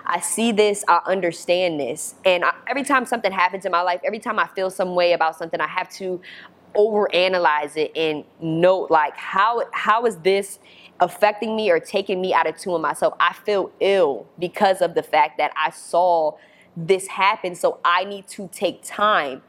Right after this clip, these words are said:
to disconnect. That's another thing. For our soul, y'all, it's okay to disconnect from social. I told, I haven't been on social media in, like, the past five days.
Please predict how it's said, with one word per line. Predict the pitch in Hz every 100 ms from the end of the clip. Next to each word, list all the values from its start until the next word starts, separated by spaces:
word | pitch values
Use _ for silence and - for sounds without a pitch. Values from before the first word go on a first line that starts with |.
| _ _
to | - - 262 220 175 170 - - - - - - - - - - - 147
disconnect. | 190 196 196 - - 165 147 143 - - - - - - - - - -
That's | 233 -
another | 208 185 180 165
thing. | 151 139 135 -
For | 226
our | - 233
soul, | - 214 226 233
y'all, | 233 -
it's | 269 -
okay | 233 214 - 208
to | 208 170
disconnect | 175 180 190 175 170
from | 160
social. | 147 175 170 151 135 - - - - - -
I | 220 -
told, | 302 262 247 -
I | 330
haven't | 320 269
been | 214
on | 208 190
social | 190 185
media | 180 170
in, | 151
like, | 151
the | 151
past | 175 165
five | 165 165 160
days. | 160 151